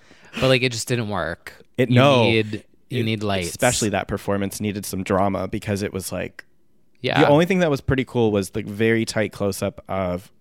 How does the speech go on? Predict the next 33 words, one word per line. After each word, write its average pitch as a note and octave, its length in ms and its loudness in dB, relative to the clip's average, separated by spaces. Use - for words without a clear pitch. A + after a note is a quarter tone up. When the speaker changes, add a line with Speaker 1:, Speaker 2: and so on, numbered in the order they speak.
Speaker 2:
Beyonce. G2 640 -4
Speaker 1:
With - 80 -12
the G#2 80 0
Speaker 2:
but F#2+ 40 -4
Speaker 1:
lights. F#2 440 -4
Speaker 2:
And G#2 140 0
then G#2 100 -2
she G2+ 160 -4
had G2 180 -2
her, G2 120 -2
like, G2 180 -4
legendary G2 680 -4
almost G2+ 340 -4
fall, F#2+ 260 -2
but - 140 -8
she G2+ 140 -8
didn't. F2+ 380 -8
Speaker 1:
Mm-hmm. G#2 500 -8
Speaker 2:
She - 140 -20
was - 100 -14
like, G2+ 100 -8
"Not C#3 220 0
today." F2+ 320 -6
But G2 300 -6
it B2 160 -2
would A2+ 120 0
have G#2 100 0
been G2 120 0
way F2+ 120 -4
better - 400 -8
in G2 80 -6
the G2 80 -8
dark. - 340 -12